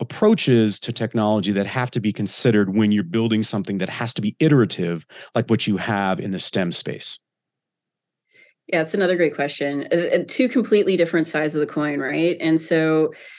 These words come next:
Speaker 2: the, the one thing that is kind of, uh, I, I would say an amazing goal of the educators is trying to make sure that the students are successful.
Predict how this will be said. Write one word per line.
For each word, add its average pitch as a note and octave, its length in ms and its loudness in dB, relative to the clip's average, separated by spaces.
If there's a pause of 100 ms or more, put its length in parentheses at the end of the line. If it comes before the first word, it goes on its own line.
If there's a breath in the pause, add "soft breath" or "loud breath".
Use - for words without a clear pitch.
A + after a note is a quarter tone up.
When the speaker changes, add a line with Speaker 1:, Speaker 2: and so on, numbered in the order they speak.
(240 loud breath)
Speaker 2:
the, F#3 180 0
the G#3+ 120 2
one A#3 220 6
thing E4 220 6
that A#3 180 4
is F3 260 2
kind D#3+ 300 0
of, D3+ 360 2 (540)
uh, D3+ 560 0
I, - 200 0
I D#3 40 0
would D#3 140 0
say D3+ 340 2
an D3+ 80 2
amazing D3+ 800 2
goal D3 400 0
of D3+ 320 -4
the D#3+ 120 2
educators D3 640 -2
is D3 180 -4
trying D#3+ 400 2
to D#3+ 120 -2
make D3+ 200 0
sure D3+ 400 0
that D3 160 -4
the D#3 60 -8
students D3+ 380 -2
are C3+ 80 -4
successful. - 680 -8